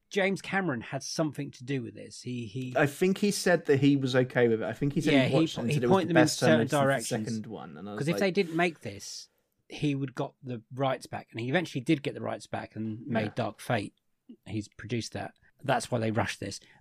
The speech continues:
Speaker 1: But this film was so much better if they didn't have, like, they were so confident it was gonna be a trilogy, so confident that
Speaker 2: Yeah.
Speaker 1: it was gonna make money. They were like,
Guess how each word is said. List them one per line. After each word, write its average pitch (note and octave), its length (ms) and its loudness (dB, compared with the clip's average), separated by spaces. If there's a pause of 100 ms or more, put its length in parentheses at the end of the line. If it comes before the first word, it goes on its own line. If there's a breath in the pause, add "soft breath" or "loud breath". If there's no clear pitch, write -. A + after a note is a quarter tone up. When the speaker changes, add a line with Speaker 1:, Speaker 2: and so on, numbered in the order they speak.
Speaker 1:
But C#3+ 120 2
this F3 140 6
film D3 180 8
was A2+ 100 2
so C#3+ 160 4
much C3 220 2
better B2 160 4
if - 80 -4
they A#2 140 2
didn't B2+ 320 2
have, A#2 200 -4 (140)
like, G#2+ 300 -6 (340)
they D3 80 -2
were C#3 80 0
so F3 340 6
confident D3 580 2
it A2+ 60 -10
was G#2+ 120 -10
gonna A#2+ 200 2
be A#2+ 80 0
a A2 60 0
trilogy, G#2+ 560 0
so F3 720 6
confident C3 460 2
that A#2 60 4
Speaker 2:
Yeah. F2+ 100 4
Speaker 1:
it - 40 -6
was A#2 100 -12
gonna B2+ 180 2
make A#2 220 -2
money. A2 280 -4
They G#2 100 -10
were G#2+ 60 -4
like, A2+ 160 -6